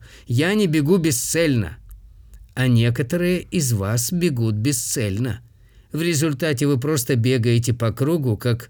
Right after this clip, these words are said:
в крысиных бегах. Не надо участвовать в крысиных бегах, потому что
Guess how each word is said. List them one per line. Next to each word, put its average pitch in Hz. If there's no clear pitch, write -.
в -
крысиных 143
бегах. 120
Не 185
надо 240
участвовать 131
в -
крысиных 175
бегах, 147
потому 147
что 139